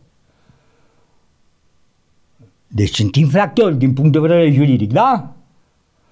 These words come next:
Nu-i dovedește nimeni că, da, vorba aia, sufrageria lui Oprea era beton armat, acolo se întâlnea toată gașca, da? Și stabileau. Că acolo a pierdut gra-,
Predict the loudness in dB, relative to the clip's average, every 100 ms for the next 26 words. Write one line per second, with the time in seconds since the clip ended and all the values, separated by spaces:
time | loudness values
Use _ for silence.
0 | _ _ 0 2 2 2 2 4 2 2
1 | 2 2 4 4 2 2 2 2 0 2
2 | 2 0 0 0 2 2 0 0 0 0
3 | 0 2 2 2 2 2 0 2 2 4
4 | 2 2 0 2 2 2 2 0 0 0
5 | 0 0 0 0 0 0 0 0 0 -2
6 | -2 -2 -2 0 0 -2 -8 -20 _ _
7 | _ _ _ -2 -2 0 0 2 2 0
8 | -2 -8 -20 _ _ _ _ _ _ -20
9 | _ _ -2 0 0 0 0 0 2 2
10 | 2 2 2